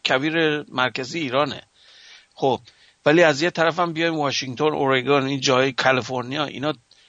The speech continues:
توش طلا هست، نمی‌دونم، آب و هوا، همه چی بخواین،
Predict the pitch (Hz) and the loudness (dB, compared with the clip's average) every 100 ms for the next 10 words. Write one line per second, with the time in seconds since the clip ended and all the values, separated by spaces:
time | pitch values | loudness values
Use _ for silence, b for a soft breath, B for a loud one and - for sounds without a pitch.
0 | b - 147 - 143 135 156 131 139 143 | b -6 -4 0 2 6 6 6 4 4
1 | 135 110 131 127 131 123 123 120 117 127 | 4 0 -8 -6 -6 -4 -2 -2 -2 0
2 | 123 117 127 120 - 110 - 123 120 | -2 -2 -2 -2 -4 -4 -2 -2 -2